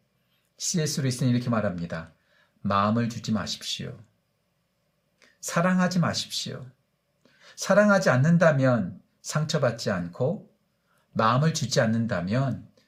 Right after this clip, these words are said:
아픔을 경험하지 않습니다. 예, 그래요. 그 누구도 가까이 하지 않고 사랑하지 않고 마음 주지 않으면 우리는 상처받을 일 없어요.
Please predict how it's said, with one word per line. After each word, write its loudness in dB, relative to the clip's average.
아픔을 0
경험하지 -2
않습니다. -8
예, 2
그래요. 2
그 8
누구도 6
가까이 6
하지 6
않고 0
사랑하지 4
않고 4
마음 6
주지 2
않으면 4
우리는 -2
상처받을 0
일 0
없어요. 2